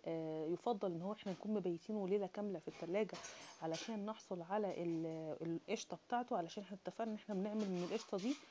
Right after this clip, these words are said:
سمنه بلدي، و-، والفيديو موجود هيظهر لكم اثناء مشاهده، مشاهده الفيديو هيظهر لكم كفيديو مقترح تشاهدوه. بعد كده بناخد ايه؟ بناخد اللبن ده وبنحطه على النار ندفيه.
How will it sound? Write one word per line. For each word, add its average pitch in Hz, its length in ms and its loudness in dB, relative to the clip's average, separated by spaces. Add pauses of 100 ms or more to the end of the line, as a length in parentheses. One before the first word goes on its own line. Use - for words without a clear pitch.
(240)
سمنه 226 320 2
بلدي، 180 460 4
و-، 180 260 4 (100)
والفيديو 190 400 2
موجود 196 460 0
هيظهر 175 380 -2
لكم 240 280 0 (400)
اثناء - 240 -2
مشاهده، 190 360 2 (220)
مشاهده 180 540 2
الفيديو 240 340 2
هيظهر 196 280 6
لكم 220 180 2
كفيديو 202 380 2
مقترح 196 380 -2
تشاهدوه. 170 520 0 (680)
بعد 311 160 8
كده 269 220 4
بناخد 240 340 2
ايه؟ 196 80 6
بناخد 233 360 2
اللبن 214 440 4
ده 269 300 4
وبنحطه 202 680 0
على 233 120 4
النار 214 340 2
ندفيه. 190 540 2